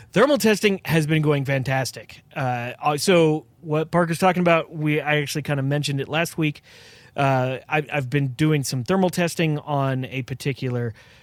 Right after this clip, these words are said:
power supply that I've been messing with. And, uh, I, I need to cut this power supply its own paycheck because it has now worked for me for over eighty hours straight.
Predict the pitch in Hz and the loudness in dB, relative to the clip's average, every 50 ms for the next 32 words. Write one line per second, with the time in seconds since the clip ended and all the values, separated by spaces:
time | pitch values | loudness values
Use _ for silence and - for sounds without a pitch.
0 | _ _ - - 139 151 156 160 151 - - 139 139 143 135 135 131 131 127 127 | _ _ -4 2 4 4 4 4 2 0 -4 -4 -2 0 0 0 -2 -2 -4 -4
1 | 123 131 127 127 127 123 117 - - 127 127 123 120 117 - _ _ _ _ _ | -4 -4 -4 -2 -2 -4 -4 -6 -6 -6 -4 -4 -6 -6 -10 _ _ _ _ _
2 | _ _ _ _ _ _ _ _ _ _ _ _ - - - 165 160 151 151 147 | _ _ _ _ _ _ _ _ _ _ _ _ -10 -2 2 4 4 6 6 4
3 | 143 139 135 131 - 143 151 156 151 151 147 143 _ _ _ _ _ - 160 147 | 4 4 2 0 2 4 4 4 4 4 2 -2 _ _ _ _ _ 0 0 2
4 | 143 143 156 170 180 165 185 175 - - 160 170 - - - 180 175 - - - | 2 2 2 0 0 0 0 -2 0 2 0 0 0 0 -4 -4 -4 -4 -4 -2
5 | 165 143 147 143 139 - 143 131 - 139 135 131 131 - - 127 123 - 135 131 | 0 0 0 0 -2 -6 -8 -6 -2 -2 0 0 -2 -4 -8 -12 -10 -8 -6 -6
6 | 123 - - 156 151 143 - 139 127 120 - - - 135 120 - 123 120 127 123 | -6 -4 -2 -2 -2 -2 -4 -6 -6 -6 -8 -12 -16 -14 -10 -8 -8 -6 -6 -6
7 | 135 127 117 135 131 131 135 135 135 131 131 123 - - 127 123 123 120 117 117 | -6 -6 -6 -6 -4 -4 -4 -2 -2 -4 -6 -6 -8 -10 -8 -8 -6 -6 -8 -8
8 | 117 - - - - _ _ - - 117 - _ - - - 160 139 120 120 123 | -10 -12 -14 -20 -20 _ _ -12 -12 -12 -12 _ -16 -6 -4 -4 -4 -2 -4 -10
9 | - 117 113 113 120 117 117 110 107 107 104 98 95 92 - - - - - - | -10 -10 -10 -8 -8 -8 -8 -10 -10 -12 -12 -12 -12 -12 -12 -12 -10 -10 -8 -6
10 | 143 135 120 110 110 - | -6 -6 -6 -6 -8 -10